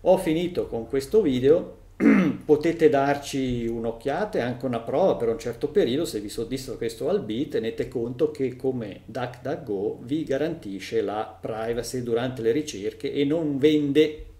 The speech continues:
eh, agli, a chi, eh, fornisce pubblicità come Google, non vende i vostri dati appunto a, alle aziende.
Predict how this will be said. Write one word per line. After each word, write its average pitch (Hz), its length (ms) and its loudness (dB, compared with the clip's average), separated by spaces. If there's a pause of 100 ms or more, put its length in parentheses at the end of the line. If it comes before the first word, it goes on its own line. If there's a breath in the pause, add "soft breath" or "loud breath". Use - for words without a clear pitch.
(600 loud breath)
eh, 127 380 -4
agli, 120 1120 -6
a - 80 -6
chi, 143 500 -4
eh, - 800 -12 (540)
fornisce 131 520 -4
pubblicità 120 680 -6
come 120 260 -6
Google, 113 360 -2
non 123 280 -4
vende 117 340 -4
i 117 60 -4
vostri 113 400 -4
dati 92 280 -10
appunto 98 560 -10
a, - 260 -12 (420)
alle 117 180 -2
aziende. 120 840 -2